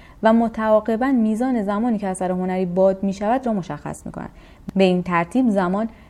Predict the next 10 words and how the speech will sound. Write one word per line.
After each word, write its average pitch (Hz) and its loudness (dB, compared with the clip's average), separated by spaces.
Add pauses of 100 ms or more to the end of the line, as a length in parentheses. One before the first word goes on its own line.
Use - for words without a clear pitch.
نقش 269 2
کلیدی 208 0
در 180 2
کار 156 -2
او 147 -2
ایفا 151 -4
می‌کند. 151 -8 (1800)
دیالوگ 233 8 (160)
مینیکو 240 6
گریمر. 151 0